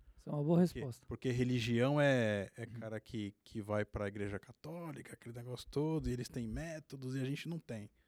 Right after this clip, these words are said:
Speaker 2: A gente serve a Deus e não sei o quê.
Speaker 1: Mas temos também, né?
Speaker 2: Sim,
Speaker 1: <laughs>
Speaker 2: mas em-, em-, assim, porque quando a gente fala termo religião, você fala assim, "Pô, esse cara é muito religioso", e que não sei o quê, e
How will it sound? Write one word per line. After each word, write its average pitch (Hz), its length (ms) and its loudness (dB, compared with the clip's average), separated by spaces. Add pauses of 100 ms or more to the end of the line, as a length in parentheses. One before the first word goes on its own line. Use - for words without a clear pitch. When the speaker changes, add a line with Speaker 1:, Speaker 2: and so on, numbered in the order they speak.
(160)
Speaker 2:
A - 40 -14
gente 110 200 -10
serve 123 300 -2
a 107 60 0
Deus 143 460 2
e 139 40 4
não 139 80 0
sei 143 160 0
o 139 40 -2
quê. 104 240 -8 (920)
Speaker 1:
Mas 233 220 -2
temos 175 300 4
também, 131 300 4
né? 139 160 8 (1200)
Speaker 2:
Sim, 139 380 2 (120)
Speaker 1:
<laughs> 170 280 4
Speaker 2:
mas 190 260 2
em-, 202 380 -2
em-, 190 40 -2
assim, 165 320 2
porque 160 600 0
quando 165 180 2
a - 20 4
gente 202 120 2
fala 156 200 8
termo 151 260 2
religião, 135 340 4
você - 80 -8
fala 139 100 2
assim, 131 160 -2
"Pô, 139 140 2
esse - 80 0
cara 127 180 2
é - 20 2
muito 139 200 0
religioso", 135 1000 4 (520)
e 120 60 -14
que 135 140 -2
não 135 80 6
sei 135 180 6
o 123 60 6
quê, 120 560 2
e - 160 -18